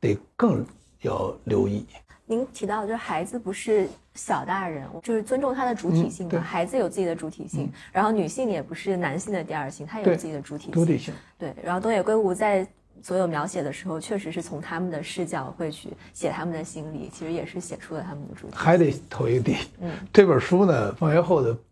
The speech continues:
Speaker 1: 是一个女生学校。
Speaker 2: 对。
Speaker 1: 假如这个故事是一个男校，
Speaker 2: 嗯。
Speaker 1: 这故事根本不存在。
Speaker 2: 是。
Speaker 1: 所以就是说，这个一个作家确实应该注意到这，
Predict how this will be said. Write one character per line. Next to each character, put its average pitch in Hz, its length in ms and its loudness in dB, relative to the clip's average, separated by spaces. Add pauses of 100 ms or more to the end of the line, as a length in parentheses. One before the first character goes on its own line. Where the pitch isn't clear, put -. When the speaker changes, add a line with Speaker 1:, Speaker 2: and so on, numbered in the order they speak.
Speaker 1:
是 - 260 -2
一 127 80 6
个 147 240 4 (460)
女 120 480 4
生 165 240 4
学 - 180 -2
校。 - 240 -10 (360)
Speaker 2:
对。 160 100 -10 (480)
Speaker 1:
假 - 320 6
如 127 240 8
这 180 140 6
个 113 120 2
故 - 240 -4
事 - 160 -14 (840)
是 - 280 -2
一 143 60 6
个 151 100 6 (320)
男 135 440 6
校， - 260 4 (800)
Speaker 2:
嗯。 143 80 -14 (420)
Speaker 1:
这 180 140 8
故 175 200 6
事 143 60 4
根 214 300 6
本 - 100 0 (100)
不 - 80 -4
存 135 220 -4
在。 - 180 -6
Speaker 2:
是。 - 300 -18 (460)
Speaker 1:
所 233 100 8
以 233 60 6
就 240 120 8
是 214 60 8
说， 226 160 8 (640)
这 254 160 8
个 220 120 8 (460)
一 208 100 6
个 226 80 10
作 220 200 6
家 185 160 6
确 170 180 0
实 170 140 4
应 180 160 0
该 185 140 2
注 - 220 2
意 107 60 -4
到 - 160 -10
这， - 180 -14